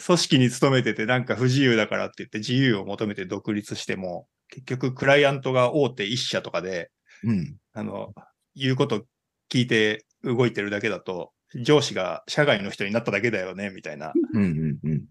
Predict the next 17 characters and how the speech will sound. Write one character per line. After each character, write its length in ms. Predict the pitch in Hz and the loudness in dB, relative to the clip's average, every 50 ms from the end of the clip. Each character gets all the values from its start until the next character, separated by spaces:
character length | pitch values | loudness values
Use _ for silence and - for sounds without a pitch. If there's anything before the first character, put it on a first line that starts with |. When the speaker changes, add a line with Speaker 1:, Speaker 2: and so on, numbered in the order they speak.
| _ _ _ - | _ _ _ -4
Speaker 1:
そ 120 | 143 127 123 | -2 -2 0
う 60 | 143 | 2
い 360 | 226 208 143 131 131 131 131 | 2 4 4 4 2 2 0
う、 160 | - - - _ _ _ - - - - - - _ _ - _ _ - | -2 -6 -12 _ _ _ -8 -8 -8 -10 -18 -20 _ _ -20 _ _ -12
あ 80 | 135 131 | -10 -10
の、 120 | 110 104 | -10 -8
フ 140 | - - 123 | -4 -2 0
リ 140 | 123 120 110 | 2 2 2
ー 40 | |
ラ 100 | 104 104 | 2 -2
ン 60 | 104 104 | -4 -6
ス 160 | - - 107 | -8 -8 -8
に 280 | 101 98 95 - - - _ _ - _ _ _ _ - | -8 -8 -10 -12 -16 -18 _ _ -20 _ _ _ _ -10
な 320 | 131 127 123 117 117 113 | -6 -4 -2 0 2 2
ら 140 | 113 113 113 | 2 2 2
な 140 | 110 101 98 | 2 0 -2
い 260 | 98 101 107 - - | -2 -6 -8 -10 -14